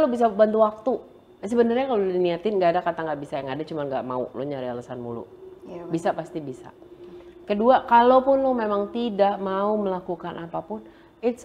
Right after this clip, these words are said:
Speaker 1: okay. Daripada lo maksain tapi terus cuman karena terpaksa kan nggak bagus juga. Minimal jangan memperkeruh apapun.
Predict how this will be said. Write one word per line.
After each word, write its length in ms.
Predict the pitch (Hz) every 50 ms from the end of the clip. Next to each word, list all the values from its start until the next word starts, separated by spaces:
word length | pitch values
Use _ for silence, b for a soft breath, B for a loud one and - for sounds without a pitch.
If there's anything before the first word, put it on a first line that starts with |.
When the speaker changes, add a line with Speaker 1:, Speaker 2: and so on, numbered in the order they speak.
| -
Speaker 1:
okay. 560 | - 226 226 226 - 226 202 170 147 147 - -
Daripada 400 | - 151 151 151 147 143 143 160
lo 80 | 180
maksain 400 | 180 170 151 - - 151 160 180
tapi 240 | 175 165 160 180 175
terus 220 | 170 196 185 175 - - - b b b b b b b b b b b b b b _ _ _
cuman 320 | - 180 165 165 156 156
karena 320 | 151 160 147 151 156 156 151
terpaksa 480 | 151 156 156 - 147 - - - 165
kan 160 | - 185 180 165
nggak 140 | 151 143
bagus 340 | 143 135 - - 131 135 -
juga. 80 | - - -
Minimal 480 | - 190 214 214 220 226 233 240 240 202
jangan 240 | 185 175 165 180 180
memperkeruh 560 | 175 175 175 175 175 175 - - 175 175 170
apapun. 400 | 170 160 - - 156 - - 170